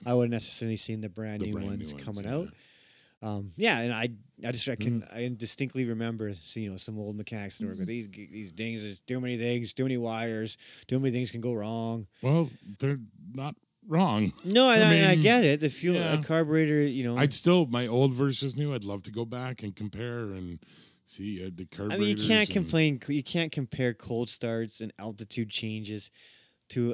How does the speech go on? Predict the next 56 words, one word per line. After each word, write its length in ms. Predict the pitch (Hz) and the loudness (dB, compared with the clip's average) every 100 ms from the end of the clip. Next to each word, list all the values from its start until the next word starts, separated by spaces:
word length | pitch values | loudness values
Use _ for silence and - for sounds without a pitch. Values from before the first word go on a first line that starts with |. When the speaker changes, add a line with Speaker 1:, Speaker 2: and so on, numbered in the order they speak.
| - | 0
Speaker 2:
Oh, 100 | 120 | 0
Speaker 1:
like, 140 | 110 | 0
Speaker 2:
God, 300 | 104 110 98 | -2 -4 -4
no. 240 | 80 69 76 | -8 -12 -14
Yeah. 280 | 101 80 71 | -12 -10 -6
Speaker 1:
a 60 | 156 | -6
fuel-injected 720 | - 135 131 113 123 - 113 | 2 4 4 4 0 0 -2
motor, 360 | 107 98 92 95 | 0 -2 -2 0
right? 180 | 127 | 0
Speaker 2:
Yeah. 60 | 165 | 2
Speaker 1:
I 40 | |
mean, 80 | 165 | 2
that's 200 | 170 165 | 2 0
their 160 | 147 131 | 0 0
benefit 440 | 104 101 98 107 | 0 -6 -6 -10
right 140 | 95 95 | -8 -8
Speaker 2:
Yeah, 140 | 80 | -8
Speaker 1:
there. 100 | 85 85 - | -8 -12 -6
They 60 | 127 | -4
can 20 | |
Speaker 2:
absolutely. 220 | - 139 | -2 -2
Speaker 1:
adjust 320 | 131 120 110 - | -2 -2 -4 -6
for 80 | 107 | -6
that 160 | 104 | -6
kind 180 | - 101 | -8 -10
of 80 | 101 | -10
stuff. 320 | - 101 95 - | -10 -10 -10 -12
Speaker 2:
Yep. 140 | 80 - - - - _ | -12 -14 -20 -20 -20 _
Speaker 1:
Where 240 | 113 113 107 | -6 -4 -4
the 160 | 113 | -6
carburetor, 520 | 113 107 107 107 107 104 | -8 -6 -4 -2 -2 -2
you 120 | 104 | -4
set 260 | - 107 | -4 -4
it, 120 | 104 101 | -4 -6
it's 200 | 95 - | -10 -12
done, 320 | 107 101 92 | -10 -8 -8
right? 200 | 90 113 | -6 -4
Speaker 2:
Yeah, 80 | - 67 64 | -6 -10 -14
yeah, 100 | 78 | -14
you 100 | 123 | -8
Speaker 1:
And 80 | 175 | 0
they 40 | 214 | 2
Speaker 2:
can't 20 | |
really 60 | 202 | 4
Speaker 1:
definitely 380 | 156 170 151 165 | 6 4 6 4
Speaker 2:
change 40 | 143 | 4
Speaker 1:
got 140 | 143 123 | 4 4
Speaker 2:
that. 60 | |
Speaker 1:
better. 440 | 131 147 120 123 113 | 4 4 4 0 -4
They 120 | 127 | -2
definitely 360 | 123 131 131 123 | 2 0 0 0
hundred 140 | 123 120 | 0 0
percent 280 | 110 117 | -2 -4
got 200 | 110 107 | -4 -4
better. 300 | 110 123 104 | -4 -4 0
Speaker 2:
Yep. 140 | 110 | 2